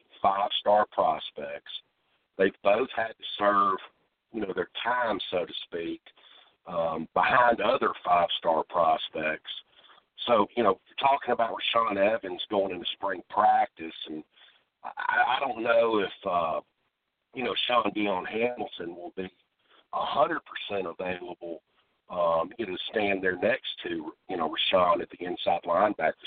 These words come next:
spot. You might see, you know, Mac Wilson or Keith Holcomb, you know, in the spring. 'Cause I, you know, depending on how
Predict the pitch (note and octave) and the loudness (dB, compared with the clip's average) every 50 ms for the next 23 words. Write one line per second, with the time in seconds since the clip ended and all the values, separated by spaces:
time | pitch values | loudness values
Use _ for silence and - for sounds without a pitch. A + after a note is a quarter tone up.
0 | - - - E2 D#2+ D#2+ - - _ _ _ - G2+ G2+ G2 - - - - G2 | -10 -2 2 4 4 4 4 2 _ _ _ -2 0 0 -2 -4 -8 -10 -8 -6
1 | F#2 F#2 F2 E2 - _ _ _ - - - - _ _ _ - C#3 A2+ G2+ F#2+ | -6 -6 -6 -10 -14 _ _ _ -20 -20 -20 -20 _ _ _ -4 -2 0 0 0
2 | - - F#2+ G2 G2 - - - F#2+ G2 G2 G2 G2 F#2+ - - - G2 F2+ E2+ | -2 -2 0 0 -2 -2 -4 -4 -2 0 2 2 2 0 -2 -4 -4 -4 -4 -4
3 | - - - G2+ - _ - - E2+ F#2 G2 A2 A2 - - E2+ E2 D#2+ D2+ - | -6 -10 -12 -14 -14 _ -6 0 2 4 6 6 4 2 -2 -6 -6 -6 -8 -10
4 | _ _ _ _ _ _ _ _ _ _ - A#2 G#2 G2 F#2+ F#2+ F2+ E2+ D#2 - | _ _ _ _ _ _ _ _ _ _ -2 2 4 4 4 4 2 0 -2 -2
5 | - - - A2 G#2 G#2 G2+ G2 F#2 - - - G#2 G#2 - - - - - - | -4 -2 0 0 2 6 6 4 4 2 0 0 2 2 2 0 -2 -6 -8 -10
6 | - A#2+ A2 F#2 F#2 - - - - D3 D3+ C#3 C3 C3 A#2+ A2+ G2+ G2 G#2 G#2 | -6 -4 -2 -2 -2 -4 -8 -8 0 2 2 4 4 2 2 2 2 2 0 -2
7 | G2 | -2